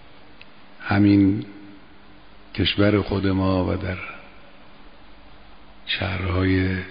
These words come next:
نزدیک به توس در نشابور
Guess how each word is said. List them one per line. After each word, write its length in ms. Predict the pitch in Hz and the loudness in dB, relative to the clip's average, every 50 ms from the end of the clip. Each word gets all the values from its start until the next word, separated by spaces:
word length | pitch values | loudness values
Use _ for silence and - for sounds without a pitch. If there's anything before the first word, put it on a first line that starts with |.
| - | -6
نزدیک 540 | 95 95 92 90 87 92 104 107 104 - 107 | -4 -4 -4 -4 -4 -2 0 0 0 0 0
به 320 | 98 92 95 95 95 92 90 - - | -2 0 0 0 0 -2 -2 -6 -6
توس 380 | - - 107 110 104 101 95 - - - - - - - | 0 2 4 6 6 6 4 2 -4 -8 -10 -12 -8 -8
در 100 | 92 90 | -6 -4
نشابور 800 | 92 92 92 92 - - 90 90 90 90 98 101 104 101 98 | -4 -4 -2 -2 -4 -2 -2 -4 -4 -2 0 2 2 2 2